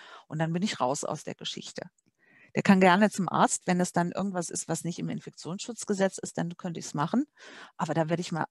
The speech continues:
schleunigst die Finger davon weglassen, dann verbrenne ich mir nur die Finger damit. Welche Infektionskrankheiten dürfen wir behandeln? Wie wär's mit dem Schnupfen? Wie wär's mit einer Blasenentzündung,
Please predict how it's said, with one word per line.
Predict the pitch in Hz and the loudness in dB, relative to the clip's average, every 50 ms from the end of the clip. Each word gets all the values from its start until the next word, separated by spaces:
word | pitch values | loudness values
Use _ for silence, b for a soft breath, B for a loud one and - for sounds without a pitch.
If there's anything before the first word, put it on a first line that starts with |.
| _ _ - | _ _ -14
schleunigst | - - - 147 185 196 190 - - - - | -10 -6 -4 -2 -2 -2 -2 -4 -6 -8 -8
die | 175 165 | -8 -6
Finger | - - 196 185 180 156 | 0 2 4 4 4 2
davon | 143 143 - 160 156 143 | 2 -2 -2 -4 -6 -6
weglassen, | 156 151 - 185 165 156 - 175 | -6 -6 -2 -2 -2 -2 -2 -4
dann | 160 156 | -6 -6
verbrenne | - - - - 147 147 | -8 -12 -10 -8 -8 -8
ich | 156 - - | -8 -8 -10
mir | 165 165 | -10 -8
nur | 160 160 160 | -8 -8 -10
die | - 220 | -10 -10
Finger | 233 - - 160 135 139 - - | -10 -6 -6 -6 -4 -4 -6 -6
damit. | - - - - _ - - _ _ _ B B B B B B B B B B B B B B B B B B B B B | -8 -16 -18 -18 _ -20 -20 _ _ _ B B B B B B B B B B B B B B B B B B B B B
Welche | 170 233 339 - - | 6 6 6 8 6
Infektionskrankheiten | - - 285 277 - 262 - - - 233 254 262 - - 226 208 - 214 196 202 - 190 | 4 4 2 2 2 0 0 0 -4 -4 -4 -4 0 2 2 2 4 4 2 2 2 -2
dürfen | 190 196 190 185 | -4 -4 -4 -4
wir | 175 185 156 | -4 -4 -2
behandeln? | 165 170 160 156 147 135 127 127 139 139 | -2 0 0 0 0 -2 -6 -12 -12 -12
Wie | 147 151 147 | -8 -2 2
wär's | 165 196 - - | 2 2 2 0
mit | 185 | -4
dem | 170 160 | -4 -4
Schnupfen? | - - - 202 - - 311 339 466 _ _ _ _ _ _ _ _ _ _ _ _ _ - - - | -6 -8 -8 -10 -10 -8 -10 -10 -10 _ _ _ _ _ _ _ _ _ _ _ _ _ -20 -14 -10
Wie | 185 180 - | -8 -2 2
wär's | 151 175 190 - | 2 2 2 2
mit | 196 175 180 | -2 -2 -2
einer | 160 139 | -2 -2
Blasenentzündung, | 147 147 143 156 208 240 233 240 247 240 - 254 247 240 269 285 311 339 | -2 0 2 2 2 2 0 -2 -2 -4 -6 -6 -6 -6 -4 -6 -6 -8